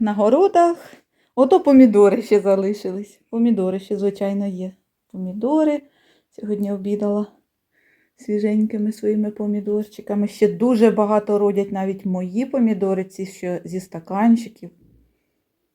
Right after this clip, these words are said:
Що дивно. Відколи?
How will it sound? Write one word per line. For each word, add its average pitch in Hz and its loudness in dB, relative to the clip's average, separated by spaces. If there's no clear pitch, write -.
Що - -10
дивно. 175 -2
Відколи? 226 2